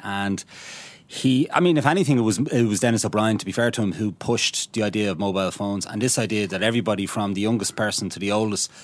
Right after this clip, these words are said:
would have a mobile phone roundabout now. And at the time, we thought he was mad. We thought he was talking through his hat. But actually, he's been proved right.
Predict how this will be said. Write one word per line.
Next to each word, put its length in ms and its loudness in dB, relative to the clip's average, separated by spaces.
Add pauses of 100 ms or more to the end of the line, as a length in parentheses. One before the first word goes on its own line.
(140)
would 100 -2
have 140 -2
a 60 -2
mobile 420 0
phone 320 -2
roundabout 480 -2
now. 220 -2
And 120 -4
at 80 -2
the 60 -18
time, 240 2
we 80 2
thought 200 -4
he 40 -6
was 160 -8
mad. 240 -2
We 80 -6
thought 160 -10
he 40 -8
was 100 -10
talking 180 -10
through 100 -8
his 100 -10
hat. 220 -4 (520)
But 100 0
actually, 460 0
he's 180 -6
been 220 0
proved 260 -2
right. 300 0